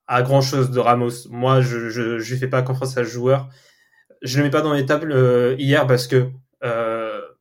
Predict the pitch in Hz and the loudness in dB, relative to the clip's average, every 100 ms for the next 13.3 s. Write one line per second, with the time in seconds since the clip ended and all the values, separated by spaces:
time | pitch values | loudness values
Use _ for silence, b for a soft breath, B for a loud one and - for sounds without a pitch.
0 | _ _ _ - _ _ - 131 131 135 | _ _ _ -20 _ _ -2 -2 0 2
1 | 127 131 139 135 135 135 139 131 127 135 | 2 4 2 2 2 2 2 2 4 2
2 | 131 135 135 135 156 131 131 127 131 131 | 2 2 2 4 2 2 2 0 0 2
3 | 131 131 156 151 147 B B 135 127 127 | 2 2 0 -2 -6 B B 0 2 2
4 | 123 131 131 139 131 131 139 135 131 127 | 2 2 2 2 2 2 0 2 2 2
5 | - 131 139 175 175 B B _ 120 120 | -2 0 2 2 -2 B B _ 0 2
6 | 117 117 117 113 120 123 123 117 127 127 | 2 2 0 -2 -4 0 0 0 0 2
7 | 147 143 143 135 131 135 131 131 147 123 | 4 2 0 -4 -2 -2 -2 -4 -2 0
8 | 131 131 127 147 135 131 123 127 151 160 | 0 0 -2 -6 -4 -4 -2 -4 -4 -6
9 | b b b _ _ 135 135 135 147 135 | b b b _ _ 4 4 4 4 2
10 | 131 - 151 131 135 - 135 123 147 135 | 2 0 2 4 4 2 -2 0 0 0
11 | 123 131 123 127 131 135 139 131 127 135 | 0 4 4 4 0 0 4 4 4 0
12 | 135 147 135 - 123 123 123 120 - 123 | 0 2 2 0 -4 -4 -4 -8 -4 0
13 | 131 156 | 0 -2